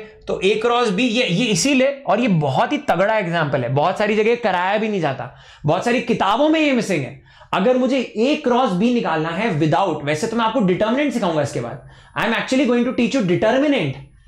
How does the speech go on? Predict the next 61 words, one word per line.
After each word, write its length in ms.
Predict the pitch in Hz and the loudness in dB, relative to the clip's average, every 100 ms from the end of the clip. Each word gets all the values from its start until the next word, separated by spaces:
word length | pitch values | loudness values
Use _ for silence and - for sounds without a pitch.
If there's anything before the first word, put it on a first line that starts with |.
| - - | -8 -2
कि 80 | |
अगर 160 | 202 226 | 2 2
तुम्हें 260 | 254 262 208 | 2 0 0
ए 200 | 185 226 | 0 2
क्रॉस 260 | 247 254 | 2 2
बी 120 | 220 | 2
निकालना 340 | 233 190 190 240 | 0 0 0 -2
है 60 | |
तो 80 | 262 | -2
वो 200 | 247 254 | 0 0
ऐसे 300 | 185 202 262 | 0 0 2
निकलता 360 | 254 214 156 127 | 2 2 0 -4
है 120 | 117 | -4
डिटर्मिनेंट 600 | 147 143 185 185 185 175 | -4 0 2 2 0 0
से। 180 | 151 131 - - | -4 -8 -10 -6
फिर 100 | 190 | 0
जब 140 | 190 - | 0 0
तुम 120 | 226 | 0
ये 80 | 220 | 0
करते 240 | 214 208 | 0 0
हो 60 | 220 | 0
तो 80 | 202 | 2
इतने 240 | 202 208 | 2 0
सारे 240 | 208 202 | 0 -2
टर्म्स 340 | 202 180 208 202 | 0 2 2 2
मिलते 280 | 208 156 143 | 0 0 -4
हैं, 100 | 127 | -2
फिर 120 | 170 | -2
उसमें 220 | 143 185 | 0 -2
से 80 | 185 | 0
कुछ 160 | 220 | -2
ज़ीरो 300 | 160 170 196 | 2 2 4
हो 80 | 240 | 2
जाते 260 | 214 170 160 | 2 0 -2
हैं, 80 | 139 | -4
कुछ 140 | 170 | 0
नहीं 220 | 180 233 | 2 2
होते। 320 | 247 165 139 - - | 2 0 -2 -4 -6
इसको 200 | 190 269 | -2 0
देख 180 | 226 254 | 0 0
के 80 | 262 | 2
डरना 380 | 202 214 262 | 2 2 0
मत, 180 | 240 190 - | 0 -2 -4
क्योंकि 200 | 190 226 | 0 0
हम 120 | 247 | 2
ये 80 | 247 | 2
नहीं 220 | 226 254 | 2 2
करेंगे। 480 | 247 208 151 123 _ _ _ - | 0 -2 -6 -10 _ _ _ -4
इसको 200 | 190 196 | -2 0
देख 180 | 220 247 | 0 0
के 60 | 277 | 0
डरना 320 | 220 247 269 | 2 2 0
मत, 140 | 214 | 0
क्योंकि 160 | 208 226 | -2 0
बेटा, 200 | 208 254 | 0 0
you 140 | 196 | 0
are 160 | 185 202 | 0 0
in 80 | 208 | -2
Namo 180 | 160 190 | -2 -2
sir's 240 | 190 139 | -4 -6
class, 260 | - - | -8 -12